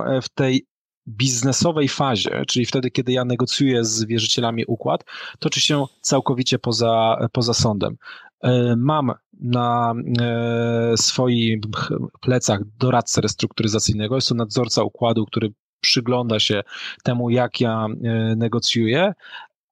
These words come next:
ale co najważniejsze, jest to podmiot dla takiego przedsiębiorcy zaufany, bo to ten przedsiębiorca decyduje,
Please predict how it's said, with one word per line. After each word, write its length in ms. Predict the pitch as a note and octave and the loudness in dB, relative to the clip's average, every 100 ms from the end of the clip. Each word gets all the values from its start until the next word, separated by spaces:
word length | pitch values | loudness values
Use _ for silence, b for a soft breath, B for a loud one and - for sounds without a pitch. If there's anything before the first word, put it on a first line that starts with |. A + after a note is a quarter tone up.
| - | -2
ale 380 | D3+ C3 F3+ A3 | 0 2 2 0
co 180 | - C#3+ | -2 -2
najważniejsze, 600 | C3+ C3 C3+ E3 - D#3 | 0 -2 0 0 2 2
jest 180 | C3+ - | 0 0
to 180 | C3+ - - | -2 -2 -2
podmiot 500 | C#3 C#3 C#3 C3+ C3+ | -2 0 -2 -2 -4
dla 420 | A#2+ A#2 A#2+ A#2+ B2 - | -4 0 2 2 0 -2
takiego 320 | A#2+ - C3 | -4 -2 -4
przedsiębiorcy 960 | - A#2+ - A#2+ A#2+ B2 C3 - A#2+ A2+ - b b _ | -2 -2 0 0 0 -2 -2 0 0 -2 -12 b b _
zaufany, 720 | B2+ C3 C3 - B2 C#3+ G3 F#3 | -2 2 2 2 0 2 2 0
bo 140 | B2+ | -2
to 100 | C#3 | -4
ten 220 | - D#3 | -2 -2
przedsiębiorca 720 | D#3 C3+ - B2+ B2 B2+ - B2 | -2 -2 0 0 0 -2 0 0
decyduje, 640 | A#2 - A#2 A#2+ B2+ | -2 -2 -2 0 0